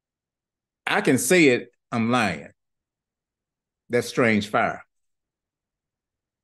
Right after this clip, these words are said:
I don't care what that demon told you. I can care less.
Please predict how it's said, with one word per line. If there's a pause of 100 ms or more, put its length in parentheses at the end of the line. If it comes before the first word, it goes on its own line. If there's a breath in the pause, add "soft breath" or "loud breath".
(720)
I
don't
care
what
that
demon
told
you. (1120)
I
can
care
less.